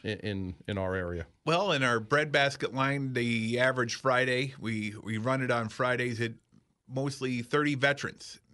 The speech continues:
Speaker 2: and behind every veteran, there's most likely a family. Uh, for whatever reason, many elderly veterans are raising children again,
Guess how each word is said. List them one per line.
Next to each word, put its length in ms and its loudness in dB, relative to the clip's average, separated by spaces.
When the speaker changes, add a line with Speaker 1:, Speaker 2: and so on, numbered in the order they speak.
Speaker 2:
and 480 -4
behind 600 -2
every 280 -2
veteran, 420 0
there's 260 -2
most 420 -4
likely 380 -2
a 60 -2
family. 640 -4
Uh, 280 -8
for 180 -2
whatever 400 2
reason, 460 0
many 300 2
elderly 400 0
veterans 480 -2
are 100 2
raising 380 -2
children 360 -2
again, 300 -4